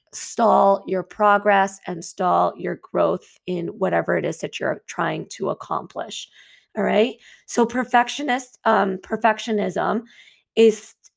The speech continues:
is really an, a mindset issue. And it really does stem from limiting beliefs of not feeling good enough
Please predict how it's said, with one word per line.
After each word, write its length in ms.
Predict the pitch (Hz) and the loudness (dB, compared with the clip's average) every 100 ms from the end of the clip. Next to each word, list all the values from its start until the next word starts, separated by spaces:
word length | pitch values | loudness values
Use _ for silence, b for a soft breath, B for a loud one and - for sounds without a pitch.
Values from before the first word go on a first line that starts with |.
| - | -4
is 180 | 185 196 | -4 0
really 320 | 247 294 240 | 0 0 -2
an, 140 | 196 - | -6 -8
a 60 | 196 | -8
mindset 580 | 190 180 180 175 180 - | -4 -4 -6 -6 -8 -8
issue. 580 | - 175 - - - - - _ _ _ _ | -8 -8 -6 -6 -6 -8 -12 _ _ _ _
And 360 | 208 196 190 190 | -2 0 0 -2
it 120 | 202 | 0
really 320 | 190 214 226 | 4 4 4
does 320 | 214 196 190 202 | 4 2 2 0
stem 400 | - 180 175 185 | -4 -2 0 -2
from 380 | 190 175 175 | -4 -4 -4
limiting 400 | 190 190 185 180 | -2 0 0 -4
beliefs 640 | 175 180 175 277 - - - _ - | -2 -2 0 -2 -4 -14 -16 _ 0
of 360 | 196 180 180 | 4 4 2
not 360 | 185 185 202 - _ _ - | 2 4 4 2 _ _ 0
feeling 400 | 196 185 180 180 180 165 | 0 2 -4 -6 -10 -2
good 180 | 190 | 0
enough 540 | 185 185 - 277 - | 0 0 -2 -2 -8